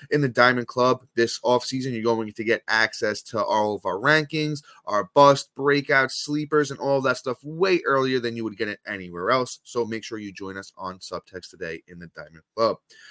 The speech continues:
And real quick, we gotta talk to you about one of today's sponsors. It is Game Time. Download the Game Time app, create an account, and use the code Locked On M L B for twenty dollars off your first purchase. Last minute tickets, lowest price, always guaranteed.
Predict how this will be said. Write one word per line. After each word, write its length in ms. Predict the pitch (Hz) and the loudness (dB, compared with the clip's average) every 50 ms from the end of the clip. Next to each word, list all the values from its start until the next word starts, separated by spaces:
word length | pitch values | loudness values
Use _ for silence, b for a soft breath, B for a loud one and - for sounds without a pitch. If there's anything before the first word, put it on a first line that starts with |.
| B B B B B B - | B B B B B B 2
And 200 | 175 170 160 156 | 4 4 4 4
real 160 | 160 160 151 | 4 2 2
quick, 340 | 151 - 156 160 147 120 - - _ _ - | 2 6 8 8 8 8 6 -6 _ _ -6
we 60 | 107 | 0
gotta 140 | 113 117 110 | 0 0 0
talk 220 | - 123 113 107 | 2 0 0 0
to 60 | - 123 | 0 -2
you 40 | |
about 160 | 113 117 107 95 | 0 0 0 0
one 100 | 107 104 | -2 -6
of 60 | - | -6
today's 200 | - 113 107 107 | -6 -6 -6 -6
sponsors. 400 | - 113 113 113 - - 113 113 | -4 -2 -2 -2 -4 -6 -8 -6
It 100 | 123 135 | -4 -4
is 160 | 143 135 123 | -4 -4 -6
Game 300 | - - 117 120 131 131 | -6 -6 -6 -6 -6 -6
Time. 320 | - 131 110 90 82 90 104 104 | -6 -6 -6 -6 -8 -8 _ -4
Download 280 | 110 110 113 117 110 104 | -4 -2 -2 -4 -6 -6
the 80 | 104 | -8
Game 220 | 98 113 110 107 98 | -8 -8 -8 -8 -8
Time 240 | - 107 101 90 82 | -8 -8 -8 -6 -2
app, 220 | 113 120 120 - | 0 0 -2 -2
create 380 | - - 180 180 175 170 135 127 | -4 -4 0 2 2 2 2 0
an 40 | 135 | -6
account, 380 | 123 - - 127 123 123 78 | -8 -6 -2 -2 -2 -2 -2
and 80 | 101 107 | -4 -6
use 160 | 120 127 120 | -6 -6 -6
the 80 | - 113 | -6 -8
code 320 | - - 120 110 101 90 | -6 -4 -4 -4 -2 0
Locked 300 | 110 113 120 123 - - | 0 0 0 0 -2 -2
On 160 | 127 117 107 - | -4 -4 -4 -6
M 120 | 104 107 | -10 -8
L 40 | 104 | -8
B 120 | 95 107 101 | -8 -8 -6
for 100 | 120 117 | -6 -8
twenty 380 | - - - 107 101 98 92 | -8 -10 -14 -12 -12 -8 -6
dollars 260 | 95 95 92 92 92 | -4 -4 -4 -4 -6
off 160 | 101 95 - 98 | -6 -8 -8 -10
your 60 | 95 | -10
first 240 | - 101 98 - - | -8 -8 -8 -4 -2
purchase. 400 | 127 135 135 - 92 78 - - b b b b | -2 -2 -2 -4 -8 -16 -16 -18 b b b b
Last 320 | b 147 151 151 147 - - | b 6 6 6 6 2 0
minute 180 | 143 131 120 | -4 -4 -4
tickets, 400 | - - 123 113 127 120 - - _ _ _ - | -4 -4 -4 -2 -4 -4 -6 -6 _ _ _ -8
lowest 340 | 107 101 104 107 107 - _ | -4 -2 -2 -2 -2 -6 _
price, 340 | _ 104 101 101 101 - - | _ -4 -2 -2 -4 -6 -10
always 300 | - 87 90 90 92 92 | -10 -8 -6 -6 -6 -8
guaranteed. 880 | - - 90 87 87 87 87 - - - - 120 123 123 117 107 98 | -10 -10 -10 -10 -10 -10 -14 -16 -18 -14 -8 -6 -4 -4 -4 -6 -8